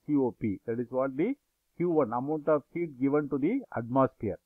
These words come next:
Uh, sixty plus sixty by thirty equal to sixty-two kilojoules per second. That is what the amount of heat rejection, uh, from the, uh, room, uh, to the room.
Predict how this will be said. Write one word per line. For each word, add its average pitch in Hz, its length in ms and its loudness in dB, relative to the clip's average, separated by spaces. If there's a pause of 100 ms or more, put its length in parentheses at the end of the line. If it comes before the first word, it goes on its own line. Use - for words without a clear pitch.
(1400)
Uh, 135 380 6
sixty 190 320 0
plus 175 240 4
sixty 170 260 -4
by 160 140 2
thirty 139 300 2
equal 127 200 -2
to 175 160 -2
sixty-two 143 440 -4
kilojoules 127 440 -2
per 185 140 4 (260)
second. 101 360 -2
That 127 120 2
is 135 140 4
what 143 240 2
the 139 100 4
amount 139 340 0
of 143 200 4
heat 143 180 0
rejection, 127 640 2 (380)
uh, 120 320 4
from 127 240 2
the, 220 180 2 (420)
uh, 113 300 -2
room, 123 340 2
uh, 117 260 -2
to 143 100 -2
the 202 260 4
room. 117 260 0